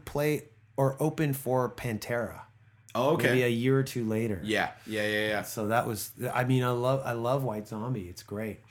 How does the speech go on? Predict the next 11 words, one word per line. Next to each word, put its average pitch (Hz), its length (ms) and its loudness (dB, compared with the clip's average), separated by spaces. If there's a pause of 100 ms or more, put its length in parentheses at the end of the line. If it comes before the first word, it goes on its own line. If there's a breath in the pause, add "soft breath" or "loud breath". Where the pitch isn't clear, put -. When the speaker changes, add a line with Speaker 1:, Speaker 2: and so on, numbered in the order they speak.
(260 loud breath)
Speaker 1:
And 135 160 0
actually, 156 500 0 (300)
when 135 200 -2
I, 131 200 -2 (120)
when 127 140 -8
I 123 60 -4
made 143 240 -2
contact 147 520 -2
with 113 100 -6
Sean, 104 420 -6
Sean, 131 340 -4